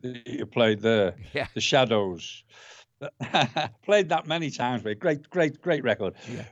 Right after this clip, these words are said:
Speaker 1: Right, now, you watch the television. It tells you the planes are, are, aren't gonna take off. There's gonna be, it's gonna be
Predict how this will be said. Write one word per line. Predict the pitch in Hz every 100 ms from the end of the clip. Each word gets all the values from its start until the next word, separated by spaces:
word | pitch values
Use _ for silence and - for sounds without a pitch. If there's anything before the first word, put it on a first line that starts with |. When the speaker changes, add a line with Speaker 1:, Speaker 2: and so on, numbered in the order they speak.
| -
Speaker 1:
Right, | 262 233 151 - _ _ _
now, | 254 254 240 - _ _ _ _ _ _
you | - 254
watch | 240 311 - -
the | 254
television. | - 240 208 180 180 131 76 - _ _ _ _ _ - _ _ _ -
It | 170 170
tells | - - 269 262 214 120
you | 107 104 95 - _ _ _ _ _ _ _ _
the | 165 151
planes | 151 - 185 202 190 156 131 110 - _
are, | 156 143 131 127 123 131 -
are, | 156 156
aren't | 160 156 139
gonna | 139 127
take | - 123 107
off. | 98 92 - _ _ _ _ _ 143
There's | 139
gonna | - 170 160
be, | 123 120 110 _ _ _ -
it's | 139 - -
gonna | 175 147
be | 120 120 117 113